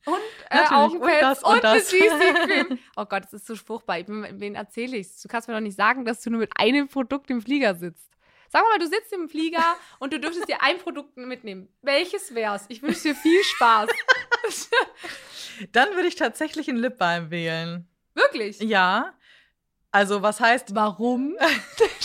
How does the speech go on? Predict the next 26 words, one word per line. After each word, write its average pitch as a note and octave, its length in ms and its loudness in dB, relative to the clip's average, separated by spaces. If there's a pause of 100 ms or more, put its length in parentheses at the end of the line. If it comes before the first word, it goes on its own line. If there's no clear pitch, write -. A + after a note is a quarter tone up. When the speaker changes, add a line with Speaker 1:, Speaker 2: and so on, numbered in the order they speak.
Speaker 1:
Schau. D#4 220 10 (480)
Speaker 2:
Ich - 140 -4
find's C#4+ 240 -2
herrlich, A#3+ 420 4 (420)
<laughs> - 420 -4
hier D4 100 -2
mal A#3 120 2
Gegenfragen G3 640 -4
zu F#3 120 -14
bekommen. F#3+ 420 -6 (420)
Speaker 1:
Ja. A3+ 240 4
Speaker 2:
Ähm, A#3+ 380 -4
Speaker 1:
Ja, G3 140 -12
Speaker 2:
weil G#3+ 240 6
Speaker 1:
weil G#4+ 120 8
es E4 100 -2
mich F#4 100 -2
interessiert. F#4+ 600 -4
Speaker 2:
die C#4+ 120 0
Luft B3+ 280 0
im B3 140 -4
Flieger A#3+ 240 0
ist A3+ 80 -2
ja A3 80 0
manchmal G#3 320 -4
trocken. G3+ 440 -6